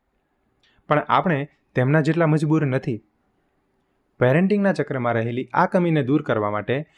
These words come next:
દરેક પરિવારમાં કોઈ એક પેઢીએ તો યોગ્ય ઉંમરથી ધ્યાન શરૂ કરવું જ પડવાનું. અને કદાચ બાળ ઉછેરમાં રસ ન હોય, તો આપણું પોતાનું શરીર પણ પચાસની ઉંમર પછી નબળું અને બીમાર પડી ગયું હશે.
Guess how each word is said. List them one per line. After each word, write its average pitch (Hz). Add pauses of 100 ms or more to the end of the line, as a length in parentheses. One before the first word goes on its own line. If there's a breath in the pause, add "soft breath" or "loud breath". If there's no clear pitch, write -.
(220 soft breath)
દરેક 220
પરિવારમાં 107 (420)
કોઈ 233
એક 202
પેઢીએ 165
તો 147
યોગ્ય 165
ઉંમરથી 147
ધ્યાન 131
શરૂ 156
કરવું 151
જ -
પડવાનું. 110 (1000)
અને 202
કદાચ 185
બાળ 139
ઉછેરમાં 143
રસ 135
ન 160
હોય, 127 (520 soft breath)
તો 156
આપણું 143
પોતાનું 160
શરીર 135
પણ 170 (360)
પચાસની 208
ઉંમર 160
પછી 156
નબળું 135
અને 156
બીમાર 156
પડી 147
ગયું 123
હશે. 113